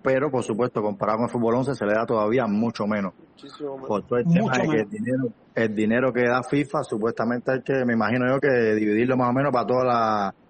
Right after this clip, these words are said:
Speaker 1: las categorías oficiales, etcétera, pero por supuesto, la, el mayor,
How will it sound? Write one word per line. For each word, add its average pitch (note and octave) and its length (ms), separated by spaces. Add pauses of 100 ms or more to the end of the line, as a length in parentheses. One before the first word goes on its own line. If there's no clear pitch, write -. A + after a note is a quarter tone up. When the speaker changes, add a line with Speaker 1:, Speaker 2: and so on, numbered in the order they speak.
(380)
Speaker 1:
las G#2+ 120
categorías G#2+ 520
oficiales, B2 540
etcétera, B2 300
pero G2+ 140
por G2+ 120
supuesto, A#2 440
la, F#2 460
el G#2+ 120
mayor, G2 580